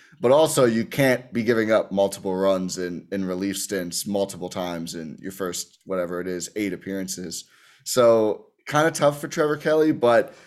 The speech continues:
he's had a couple of these games where it just, like, really has nuked the Brewers' chances. They don't win anyway. I said to you I had a depressing Trevor Kelly stat.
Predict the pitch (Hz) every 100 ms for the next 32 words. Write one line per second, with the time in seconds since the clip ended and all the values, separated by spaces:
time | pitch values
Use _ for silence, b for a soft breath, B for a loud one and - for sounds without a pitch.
0 | B - 113 127 104 - 123 120 110 101
1 | - 101 98 90 90 87 85 92 98 82
2 | 73 90 98 101 98 90 87 87 95 98
3 | 95 - 85 90 85 78 - 82 78 -
4 | 67 104 139 170 127 123 117 113 113 117
5 | 113 - B - 113 147 135 127 117 113
6 | 104 95 - 107 104 104 95 101 95 95
7 | 95 92 95 - 92 90